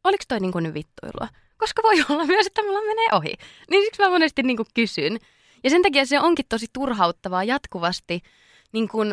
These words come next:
tulla jotenkin luetuksi jostain rivien väleistä. Että nyt niinku taas Miisa tarkoitti tota, vaikka se sanoi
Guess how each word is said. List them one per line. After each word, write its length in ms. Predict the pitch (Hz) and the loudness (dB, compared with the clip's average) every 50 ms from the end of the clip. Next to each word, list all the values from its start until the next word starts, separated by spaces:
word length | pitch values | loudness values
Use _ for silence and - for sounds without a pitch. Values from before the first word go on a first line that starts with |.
| - - _ _ _ | -6 -10 _ _ _
tulla 440 | - 277 294 302 277 254 226 202 - - _ _ _ _ _ | 0 2 2 2 4 4 4 4 2 0 _ _ _ _ _
jotenkin 720 | 226 220 254 254 - 254 220 202 - 208 202 202 208 214 202 - - _ _ - | -2 0 0 0 0 -2 -2 -2 -2 -2 0 2 2 0 0 -4 -10 _ _ -2
luetuksi 720 | 226 277 294 302 240 196 - - 180 - - - 190 180 | 0 2 4 4 4 2 0 -4 -6 -6 -8 -10 -8 -6
jostain 420 | 185 196 - - - 170 170 175 | -6 -6 -8 -8 -8 -8 -8 -6
rivien 400 | 180 180 175 165 165 160 160 165 | -6 -6 -6 -6 -8 -10 -10 -12
väleistä. 520 | 170 - 87 90 - - 196 - - - 214 - - _ _ _ _ _ _ _ _ _ _ _ | -12 -12 -12 -12 -12 -14 -14 -16 -16 -16 -18 -18 -20 _ _ _ _ _ _ _ _ _ _ _
Että 220 | - 202 - - 208 | -8 -6 -2 -2 0
nyt 200 | 214 220 220 - | 0 0 0 0
niinku 200 | 208 190 185 - - - | -2 -2 -2 -4 -6 -4
taas 340 | 220 208 196 185 190 - - - 180 - | 0 2 2 2 2 -2 -10 -18 -18 -12
Miisa 380 | - 190 190 185 175 180 - 170 | -8 -6 -4 -4 -4 -6 -6 -2
tarkoitti 480 | - 185 175 175 - - - - - | 0 0 0 0 -2 -6 -12 -12 -12
tota, 280 | - - 165 - 170 170 | -12 -12 -8 -6 -2 0
vaikka 300 | 185 180 175 - - 170 | 0 0 0 -4 -8 -10
se 100 | - 160 | -10 -8
sanoi 260 | - 165 156 156 160 | -8 -8 -8 -8 -10